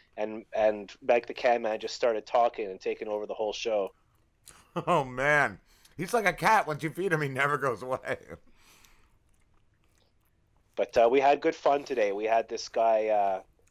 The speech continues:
Speaker 1: Fifty Tyson. He's a rapper.
Speaker 2: Nice. Where's he from?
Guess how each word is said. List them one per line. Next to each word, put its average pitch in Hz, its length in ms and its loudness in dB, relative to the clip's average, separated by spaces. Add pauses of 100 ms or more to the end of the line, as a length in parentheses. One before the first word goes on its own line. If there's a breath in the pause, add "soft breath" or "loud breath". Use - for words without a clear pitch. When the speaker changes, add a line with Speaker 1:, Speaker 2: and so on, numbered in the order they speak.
(160)
Speaker 1:
Fifty - 380 -8
Tyson. 110 640 -4 (200)
He's 101 140 -18
a 104 60 -4
rapper. 110 540 0 (1500)
Speaker 2:
Nice. 170 320 -2
Where's 190 180 -2
he 254 100 -6
from? 196 420 -2